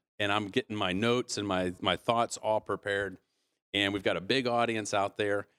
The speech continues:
and I didn't know that you, you were literally sitting in that audience. And so I, I'm about ready to w-, walk on stage and have a talk with a couple of people, and somebody walks up to me and says, "Bob, Jim Paulin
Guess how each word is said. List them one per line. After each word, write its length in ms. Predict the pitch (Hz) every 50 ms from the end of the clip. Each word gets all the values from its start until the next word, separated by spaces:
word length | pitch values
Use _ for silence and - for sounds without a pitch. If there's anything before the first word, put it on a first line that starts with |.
| _ _ -
and 100 | 104 110
I 140 | 117 165 185
didn't 220 | 151 135 - 107
know 120 | 123 123
that 140 | 104 95 -
you, 160 | 113 147 160
you 180 | 135 139 156 190
were 100 | 143 92
literally 400 | 98 107 143 165 135 110 107 95
sitting 460 | - - - - 170 160 127 101 95 98
in 180 | - 127 139
that 180 | 143 139 135 123
audience. 640 | 110 101 95 92 92 98 117 135 - - - - - _ _ _ _ _ _ _ _ _ _ _ _ _ _ _ _ _ _ _ _
And 440 | - 127 123 120 120 113 110 113 113
so 340 | - - 123 113 110 104 -
I, 80 | - 113 - 110
I'm 220 | 117 135 143 135
about 220 | 117 117 113 113
ready 200 | - 120 120 107
to 60 | 104 98
w-, 220 | - 104 107 - -
walk 400 | 101 92 101 113 127 135 - -
on 200 | 127 127 123 120
stage 440 | - - - 120 113 113 110 - 104
and 80 | 92
have 160 | 104 113 113
a 60 | 107 101
talk 280 | - 113 113 113 -
with 120 | 110 98 -
a 40 |
couple 300 | - - 107 - - 95
of 140 | 95 92 -
people, 320 | - 104 98 - 104 101 -
and 160 | 92 90 -
somebody 680 | - - - 123 139 147 139 117 98 95 95 98 95 - _ _ _ _ _ _ _
walks 460 | - 87 104 113 117 104 - - - 135
up 180 | 127 120 - -
to 100 | - 101
me 160 | 95 92 95
and 100 | 95 87
says, 320 | - 95 87 82 76 - - _
"Bob, 300 | - 107 113 107 80 - _ _ _ _ _ _ _ _ _ _ _ _ _ _ _ _ _ _ _ _ _ _ _ _ _ -
Jim 280 | - 110 123 131 143
Paulin 640 | 120 - - 117 123 135 123 90 82 80 82 87